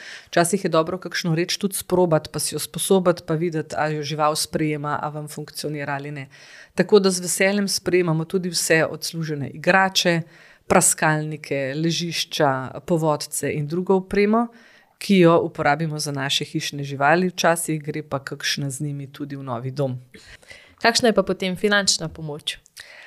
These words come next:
Speaker 1: A, finančna se pa začne z najmanjšimi zneski, to so kar S M S donacije, te so odprte skozi vse leto.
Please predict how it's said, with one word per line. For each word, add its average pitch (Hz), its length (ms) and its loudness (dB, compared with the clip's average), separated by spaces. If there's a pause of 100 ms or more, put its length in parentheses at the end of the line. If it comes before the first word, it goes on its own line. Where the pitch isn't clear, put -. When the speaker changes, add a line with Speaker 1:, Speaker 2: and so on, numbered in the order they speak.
(220)
Speaker 1:
A, 175 200 6
finančna 202 580 4
se 214 180 2
pa 180 100 4
začne 180 440 2
z 156 260 0
najmanjšimi 175 640 2
zneski, 196 520 -2
to 170 140 0
so 165 140 -4
kar 156 300 0
S 160 260 0
M 151 120 -4
S 143 180 -6
donacije, 156 540 0
te 156 100 -6
so 151 160 -4
odprte 175 380 -4
skozi 143 340 -8
vse 190 220 4
leto. 208 380 6